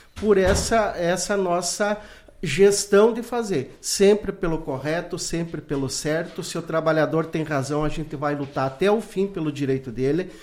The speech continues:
Se o trabalhador está errado e vai até o sindicato, ele recebe um aconselhamento, né, por aquilo,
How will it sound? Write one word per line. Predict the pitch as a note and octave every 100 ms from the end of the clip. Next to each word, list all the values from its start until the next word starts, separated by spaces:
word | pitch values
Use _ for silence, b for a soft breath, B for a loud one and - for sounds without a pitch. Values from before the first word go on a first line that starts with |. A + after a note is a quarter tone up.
| B B
Se | - G3
o |
trabalhador | G3+ G3+ F#3+ F#3 F#3 D#3 E3+
está | E3 - D#3+
errado | D#3 C3+ C#3+ D3 C3+ -
e | E3
vai | C#3 C#3 D#3 E3
até | D#3+ D#3
o |
sindicato, | D3+ D3+ C3+ - C#3+ -
ele | C#3+
recebe | C3+ C#3 C3 D#3 E3 E3+
um | D#3+
aconselhamento, | D3 - D3 C#3+ D3 C3+ B2 A#2+ D#3 E3+ G3
né, | E3 C#3
por | C#3 C#3
aquilo, | - D3 C#3+